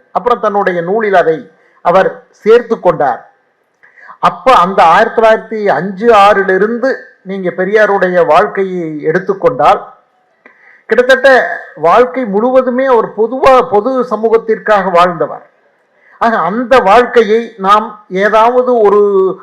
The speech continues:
ஒரு பகுதி, ஒரு சந்தர்ப்பத்தில் அவர் பேசியது அதை மட்டும் எடுத்துக்கொண்டு இதுதான் பெரியார் என்று நாம் காட்டிவிட முடியாது. ஆக அவருடைய முழு வாழ்க்கை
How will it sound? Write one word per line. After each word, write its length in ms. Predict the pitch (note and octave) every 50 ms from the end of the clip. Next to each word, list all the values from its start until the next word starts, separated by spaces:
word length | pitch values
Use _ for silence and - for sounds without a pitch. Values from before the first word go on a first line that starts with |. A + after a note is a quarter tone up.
| - _
ஒரு 240 | F#3+ G3+ G3 F#3+
பகுதி, 540 | F#3+ F#3+ F#3+ G3 G#3 G3 G#3+ G#3+ G#3+ F#3+ - - G3 F#3+ F#3+ F#3
ஒரு 360 | G3+ G3 F#3+ G3+ F#3+ F#3+ G3+
சந்தர்ப்பத்தில் 640 | G3 G3 F#3+ G3 G#3+ G3 F3+ - G#3 - - G3+ G3
அவர் 240 | F#3 F#3 F#3 -
பேசியது 560 | - F#3 G3 F#3+ F#3+ - G3 F#3 F#3+ F#3 G3+ G3
அதை 220 | F#3 F3 F#3+ G3
மட்டும் 300 | F#3+ F#3+ F#3 - A#3 G#3+
எடுத்துக்கொண்டு 760 | G3+ F#3+ G3 G3 G#3+ G3 - F#3 F#3 F#3+ F#3+ F#3 D#3 A#2+ - _ _ _ _
இதுதான் 500 | F#3 F#3+ A#3+ A#3 A#3+ A#3+ A#3 A#3 A3 F3+
பெரியார் 580 | G#3 G3 F#3+ F#3 F#3 F#3+ F#3 E3+ D3+ - - - - _ _ _ _ _
என்று 360 | E3+ F3 F3+ F#3 F#3 G3+ A3+
நாம் 260 | G#3 G3 F3+ E3+ D#3 -
காட்டிவிட 460 | D#3+ F3+ F#3+ - - G#3 F3 E3+ D#3+
முடியாது. 380 | D3+ D3 C#3+ C#3 B2+ A#2 - - _ _ _ _ _ _ _ _ _ _ _ _ _ -
ஆக 200 | - A#3 A3 A3+
அவருடைய 420 | A3+ G#3 G3 G#3 G3+ F#3+ F#3+ F#3
முழு 280 | F3 D#3+ E3 F#3+ A3 B3
வாழ்க்கை 600 | A#3+ G3 F3+ F3 F3 E3 - - F#3+ G3 F#3+ -